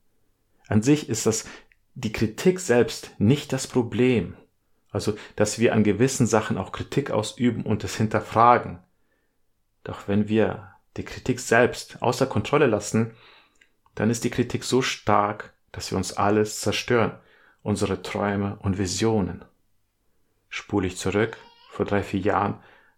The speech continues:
war ich mein größter Kritiker. Ich konnte es mir nicht vorstellen.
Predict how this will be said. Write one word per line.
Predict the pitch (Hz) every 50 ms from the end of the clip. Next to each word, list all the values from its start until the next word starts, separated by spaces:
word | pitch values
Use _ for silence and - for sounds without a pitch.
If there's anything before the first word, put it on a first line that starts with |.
| _ _
war | 107 101
ich | 95 95 -
mein | 98 95 90
größter | - 101 104 107 - 107
Kritiker. | - - - 117 - - - - - -
Ich | - - -
konnte | - 110 113 - 113
es | - -
mir | 120 117
nicht | 117 113 -
vorstellen. | - - 127 131 127 - - - 113 92 82 85